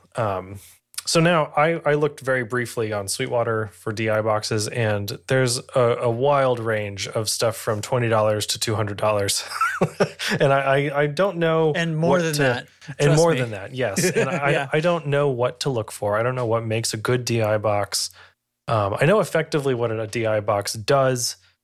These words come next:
Speaker 1: Um, so I know Radial is kind of the brand I, I see a lot,
Speaker 2: Ra-,
Speaker 1: but,
Speaker 2: Radial
Speaker 1: um,
Speaker 2: is, is a brand. Um,
Speaker 1: Yeah.
Speaker 2: in D Is, uh, a really big name is gonna be Countryman.
Speaker 1: Hmm.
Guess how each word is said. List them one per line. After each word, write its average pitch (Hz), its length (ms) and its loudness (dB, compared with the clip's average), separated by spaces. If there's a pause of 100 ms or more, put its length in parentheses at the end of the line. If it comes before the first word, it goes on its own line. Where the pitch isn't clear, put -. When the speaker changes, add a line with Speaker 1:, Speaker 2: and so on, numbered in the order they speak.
(400)
Speaker 1:
Um, 98 600 -4 (640)
so 139 340 2
I 135 100 2
know 139 100 2
Radial 165 680 0
is 123 120 -2
kind 135 220 0
of 113 180 -6
the 113 100 2
brand 117 680 0 (1000)
I, 120 240 0
I 120 60 0
see 135 200 0
a 120 80 6
lot, 135 260 4
Speaker 2:
Ra-, 220 160 2
Speaker 1:
but, 202 140 0
Speaker 2:
Radial 311 220 2
Speaker 1:
um, - 60 4
Speaker 2:
is, 214 100 -2
is 185 300 -2
a 180 200 0
brand. 147 640 -2 (120)
Um, 139 460 0
Speaker 1:
Yeah. 190 80 -2
Speaker 2:
in 185 140 2
D 214 200 0
Is, 190 580 0 (140)
uh, 139 360 2 (200)
a 143 120 0
really 156 300 0
big 147 220 -2
name 151 240 2
is 123 140 0
gonna - 280 -2
be 120 120 0
Countryman. 180 680 0 (440)
Speaker 1:
Hmm. 139 140 0